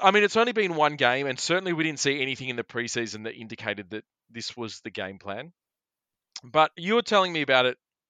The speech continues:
as we were watching, uh, the game yesterday, and a little bit earlier than that, we were having a discussion, um, pre-game about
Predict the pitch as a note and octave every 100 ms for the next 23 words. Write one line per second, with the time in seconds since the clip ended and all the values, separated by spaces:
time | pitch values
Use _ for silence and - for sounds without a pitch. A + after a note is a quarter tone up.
0 | - B2 A#2 C3 A#2+ A2 B2 - B2+ A2+
1 | G#2 _ _ _ _ _ _ - A2+ A2
2 | A2 - A#2+ A2 C3 B2 A2+ B2+ C3 -
3 | - A#2+ G#2+ F2+ D3+ D#3+ B2 B2 A2+ A2
4 | - A2 A2+ A2+ A#2 G#2 F2+ F#2 G2 G#2
5 | G2+ G2+ G2 F#2+ - F#2+ F#2 F#2 E2+ _
6 | _ _ _ G2 G2 G2 - F#3+ F3 B2+
7 | F#2 G2 G2+ G#2+ G2+